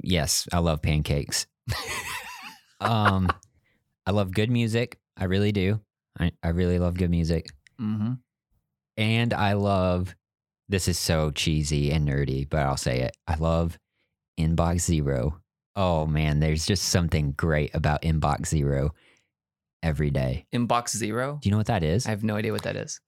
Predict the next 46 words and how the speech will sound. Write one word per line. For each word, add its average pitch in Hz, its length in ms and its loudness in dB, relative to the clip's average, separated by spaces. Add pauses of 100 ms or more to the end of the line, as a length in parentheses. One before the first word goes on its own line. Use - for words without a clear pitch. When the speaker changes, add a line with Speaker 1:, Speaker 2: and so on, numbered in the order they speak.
Speaker 1:
Okay, 71 320 0
that's 78 300 0
because 76 380 0
you've 76 100 2
not 76 220 0
reached 73 240 -2
the 71 80 -2
same 73 240 0
levels 71 280 0
of 71 80 -2
productivity 71 720 0
I 67 80 0
have, 65 280 -2
clearly. 65 440 -2 (220)
Speaker 2:
<laughs> - 240 -12
Speaker 1:
Inbox 123 760 0
Zero 113 300 0
is 98 140 2
getting 104 200 2
your 101 140 2
inbox 92 480 0
to 82 340 2 (400)
nothing. 87 840 2 (180)
It's 95 220 -2 (100)
all 98 380 2
empty. 82 540 0 (200)
Speaker 2:
Oh, 135 300 0
I 127 60 0
Speaker 1:
There 143 80 2
Speaker 2:
thought, 202 140 2
Speaker 1:
is 110 180 -2
Speaker 2:
I 151 60 2
thought 151 200 4
you 151 60 2
Speaker 1:
such 147 100 0
Speaker 2:
were 147 60 2
talking 143 80 4
Speaker 1:
satisfaction 127 800 0
and 113 220 4
joy 120 440 2
and 110 240 0
love 127 300 2
that 110 200 -4
comes 131 360 2
from 147 320 0
that. 107 360 0